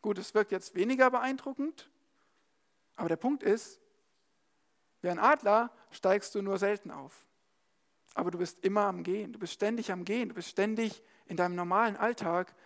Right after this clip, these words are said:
in der einfachen Bewegung deines Alltags. Aber selbst dort kannst du dich auf Gott verlassen, dass du nicht strauchelst und stürzt, sondern von ihm getragen wirst.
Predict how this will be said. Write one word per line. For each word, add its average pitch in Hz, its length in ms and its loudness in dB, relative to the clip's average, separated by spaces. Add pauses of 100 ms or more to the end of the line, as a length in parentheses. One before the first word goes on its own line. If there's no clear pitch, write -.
(100)
in 170 100 -4
der 175 140 4
einfachen 220 420 -2
Bewegung 202 400 -2
deines 175 260 -6
Alltags. 196 580 -6 (480)
Aber 196 220 6
selbst 226 380 4
dort 240 420 6 (1080)
kannst 185 240 -4
du 220 60 -2
dich 226 140 2
auf 190 120 -4
Gott 254 160 6
verlassen, 185 680 0 (180)
dass 170 180 -4
du 190 100 -4
nicht 202 440 -4 (1300)
strauchelst 220 560 0
und - 100 -10
stürzt, - 560 2 (380)
sondern 196 320 -4
von 190 160 -6
ihm 220 340 -2 (180)
getragen 196 540 0
wirst. - 380 -20